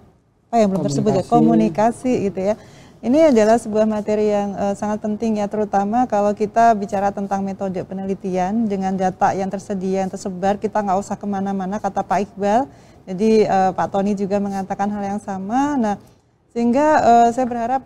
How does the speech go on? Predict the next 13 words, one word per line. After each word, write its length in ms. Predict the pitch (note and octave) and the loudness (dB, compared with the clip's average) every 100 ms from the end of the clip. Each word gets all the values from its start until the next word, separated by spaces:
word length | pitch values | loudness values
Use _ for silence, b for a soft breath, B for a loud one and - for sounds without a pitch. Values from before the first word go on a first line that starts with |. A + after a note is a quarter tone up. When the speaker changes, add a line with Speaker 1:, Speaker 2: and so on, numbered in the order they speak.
| - | -8
Speaker 1:
eh, 120 | G#3+ G#3+ | -8 -4
mahasiswa 240 | A3 B3+ | -4 -2
bisa 240 | A3 A3 | -2 -2
memanfaatkan, 880 | G#3 G3+ G3+ G3+ F#3+ F#3+ - A#3+ C4 C4+ B3+ | -4 -2 -4 -4 -4 -4 -2 2 4 4 2
eh, 360 | - G3+ G3+ G3+ | -2 -6 -4 -4
metode 400 | G3+ G#3+ G#3 G3+ | -4 -2 -2 -2
ini 240 | G3+ A3 | -2 -2
untuk 320 | A#3 G#3 G#3 | -2 -4 -6
penelitian 640 | G3+ G3 F#3+ G3+ G#3+ F#3+ F3+ | -8 -10 -8 0 2 2 -2
gitu 160 | E3+ | -8
ya, 160 | F#3 F#3+ | -6 -6
sehingga 320 | G3 G3 A3+ | -4 0 2
juga 340 | G3+ F#3+ G3 | 0 0 0